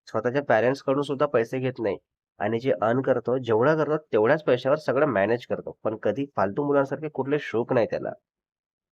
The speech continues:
आणि कधीच वाईट गोष्ट करून नाही येतो आणि त्याच्यासाठी सर्वात जास्त इम्पॉर्टंट म्हणजे त्याचा स्वाभिमान आहे." खरंय.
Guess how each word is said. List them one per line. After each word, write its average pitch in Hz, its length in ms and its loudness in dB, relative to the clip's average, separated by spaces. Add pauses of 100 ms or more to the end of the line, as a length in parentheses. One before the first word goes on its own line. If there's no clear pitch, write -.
(260)
आणि 123 220 -2
कधीच 143 300 0
वाईट 135 200 4
गोष्ट 135 300 -2
करून 123 340 2
नाही 104 180 2
येतो 71 260 -2 (600)
आणि 120 180 -2
त्याच्यासाठी 135 420 -4
सर्वात 151 340 0
जास्त 110 300 -2
इम्पॉर्टंट 131 500 0
म्हणजे 131 280 -2
त्याचा 139 200 -2
स्वाभिमान 95 600 -2
आहे." - 120 -8 (1500)
खरंय. - 420 -4